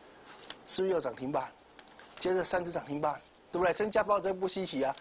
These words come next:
重点是一档接一档啊。我跟你讲的是什么？我跟你讲的是低档的大中，对不对？我跟赖好友上面分享的是低档的好股票，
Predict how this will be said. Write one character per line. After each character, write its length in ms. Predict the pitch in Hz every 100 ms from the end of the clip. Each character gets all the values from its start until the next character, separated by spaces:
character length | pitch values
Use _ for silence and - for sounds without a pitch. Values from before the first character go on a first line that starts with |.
| - - -
重 220 | 262 233
点 100 | 156
是 160 | 202 -
一 140 | 226
档 240 | - 151 135
接 140 | 190
一 120 | 190 185
档 200 | 139 117
啊。 80 | 117 - - - -
我 140 | 151
跟 120 | 165 254
你 120 | 254
讲 180 | 151 131
的 80 |
是 100 | 170
什 80 | 165
么？ 120 | 110 - - - - -
我 140 | 180
跟 100 | 269
你 60 | 277
讲 100 | 156
的 60 |
是 120 | 220 - -
低 180 | 233 226
档 200 | 139 123
的 80 |
大 180 | 135 165
中， 260 | 160 143 156 - - - -
对 80 |
不 80 | 170
对？ 140 | 180 147
我 160 | 160
跟 200 | 160 254 220 - -
赖 200 | 262 214
好 200 | - 196
友 120 | 190
上 160 | 180 190
面 80 | 170
分 200 | - 190
享 240 | 180 113
的 60 | 113
是 160 | 170 139 - - - - -
低 300 | 208 196 190
档 200 | 175 113
的 80 | 113
好 240 | - 113
股 140 | 113 117
票， 100 | -